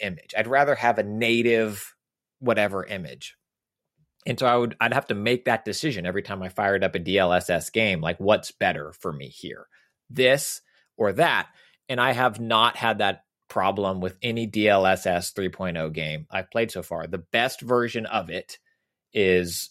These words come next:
you know, super sampling set to auto, whatever it recommends, uh, and then turning on frame generation. And even when I turn that off, the image to my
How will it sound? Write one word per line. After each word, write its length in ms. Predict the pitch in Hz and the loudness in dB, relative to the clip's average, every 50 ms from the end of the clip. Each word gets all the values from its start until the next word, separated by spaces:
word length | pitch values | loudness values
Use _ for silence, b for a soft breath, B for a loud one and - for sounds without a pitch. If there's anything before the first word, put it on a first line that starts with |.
| _ | _
you 100 | 110 107 | -6 -4
know, 180 | 92 90 85 90 | -2 -2 -2 -2
super 320 | - - 139 131 - 120 | -4 -4 -4 -2 0 -2
sampling 460 | - - 123 117 - 110 110 110 110 | 0 0 0 -2 0 0 0 0 0
set 240 | 98 - 110 107 - | 0 0 0 0 0
to 80 | - - | 0 0
auto, 400 | 104 98 92 95 101 101 104 101 | 2 4 4 4 6 4 4 4
whatever 420 | 95 92 92 95 95 98 101 101 | 4 2 2 2 2 2 2 0
it 60 | 101 | 2
recommends, 800 | - 107 104 - 117 104 95 90 90 90 92 101 104 120 117 - - - | 2 0 0 2 0 -2 -2 -2 -2 -2 -4 -4 -6 -8 -10 -12 -10 -8
uh, 400 | 110 87 85 85 87 87 87 87 - b b b b b b _ _ - | -6 -4 -2 -2 -2 -2 -2 -4 -6 b b b b b b _ _ -4
and 180 | 113 101 98 | -2 0 2
then 160 | 101 101 101 | 2 2 0
turning 300 | 95 - 113 110 110 110 | 0 -2 0 0 2 2
on 160 | 107 110 110 104 | 2 2 2 2
frame 260 | - 117 135 170 160 | 2 2 2 4 4
generation. 720 | 117 107 92 90 87 85 87 90 - - 98 98 98 98 b b b b b b b b _ _ _ _ | 2 2 0 2 0 0 0 0 0 -2 -4 -4 -4 -8 b b b b b b b b _ _ _ _
And 280 | - 113 113 110 95 - - | -4 -2 -2 -2 -4 -2 0
even 220 | 151 160 165 170 | 2 2 4 2
when 120 | 160 151 | 2 2
I 60 | 143 131 | 2 0
turn 240 | 120 - - 147 | -2 -2 -4 -2
that 160 | 143 135 131 131 | 0 2 4 4
off, 300 | 147 160 143 131 - - | 6 6 4 4 2 0
the 100 | 127 104 | -4 -4
image 500 | - 139 143 135 120 117 123 - - - | -2 -2 -2 0 0 0 0 -2 -6 -8
to 140 | - 117 107 | -8 -8 -4
my 460 | 104 107 110 117 123 123 127 135 - | -2 0 2 2 2 0 0 -4 -8